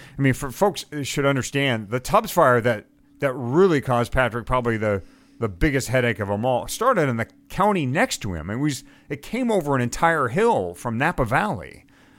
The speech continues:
from the, from the western edge of Napa Valley, and ripped right over a hillside to get down towards him. I mean, that's how,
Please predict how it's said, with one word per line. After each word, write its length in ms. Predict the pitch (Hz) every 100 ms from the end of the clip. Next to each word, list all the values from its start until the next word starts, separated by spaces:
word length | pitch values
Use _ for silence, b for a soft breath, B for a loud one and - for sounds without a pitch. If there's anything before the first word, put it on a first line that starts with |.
| b b
from 160 | 135
the, 160 | 127 117
from 240 | - 135
the 60 | 123
western 420 | 117 165 - 143
edge 180 | 156 123
of 60 | 117
Napa 240 | 139 127
Valley, 280 | 135 165 117
and 260 | 101 98
ripped 180 | 156 214
right 220 | 170 156
over 300 | 156 147 135
a 40 | 110
hillside 600 | 160 220 196 113 80 78
to 80 | 90
get 260 | 120 120
down 460 | 123 120 120 120 120 b b b b
towards 320 | 123 117 101
him. 280 | 135 147 85
I 60 |
mean, 160 | 90 101
that's 280 | 117 131 -
how, 360 | 123 113 110